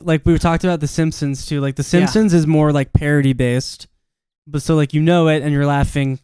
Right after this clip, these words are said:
Speaker 1: at it and you're making fun of stuff. But this is more like,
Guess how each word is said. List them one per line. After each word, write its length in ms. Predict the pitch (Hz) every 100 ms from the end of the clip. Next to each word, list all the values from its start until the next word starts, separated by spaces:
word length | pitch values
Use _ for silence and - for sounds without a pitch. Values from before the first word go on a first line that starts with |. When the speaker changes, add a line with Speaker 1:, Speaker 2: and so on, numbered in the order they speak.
| _ -
Speaker 1:
at 220 | 151 147
it 40 |
and 80 | 147
you're 100 | 143
making 280 | 139 135 131
fun 200 | - 135
of 80 | 131
stuff. 320 | - 131 -
But 140 | 139
this 180 | 156 147
is 140 | 160 147
more 180 | 151
like, 400 | 143 139 135 -